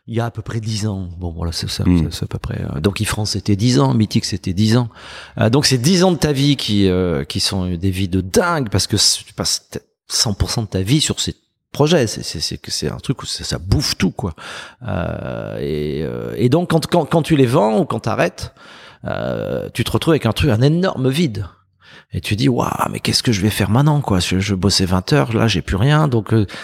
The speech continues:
Speaker 1: tu tombes un peu dans cette espèce de syndrome de l'alpiniste qui dit, euh, « J'ai monté cette montagne, mais maintenant, je fais quoi ? »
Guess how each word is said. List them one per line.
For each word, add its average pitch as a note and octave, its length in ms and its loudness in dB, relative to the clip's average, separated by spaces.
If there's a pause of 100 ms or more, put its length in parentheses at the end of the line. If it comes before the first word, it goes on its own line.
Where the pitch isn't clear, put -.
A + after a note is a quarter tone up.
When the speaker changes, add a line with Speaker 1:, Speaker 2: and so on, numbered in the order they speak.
(140)
Speaker 1:
tu - 100 2 (280)
tombes A3 180 0
un C3+ 80 2
peu E3+ 120 2
dans C#3+ 120 2
cette - 240 0
espèce B2 220 2
de B2 60 6
syndrome A#2 380 4
de A2 60 6
l'alpiniste A2+ 680 2
qui G#2+ 140 -2
dit, C3 240 2
euh, « A#2+ 100 0
J'ai A#2 120 -6
monté A2+ 220 -6
cette - 240 -4
montagne, B2+ 280 -4
mais A2+ 80 -6
maintenant, A2 280 -4
je A2 120 -4
fais - 260 -10
quoi ? » C#3+ 420 -2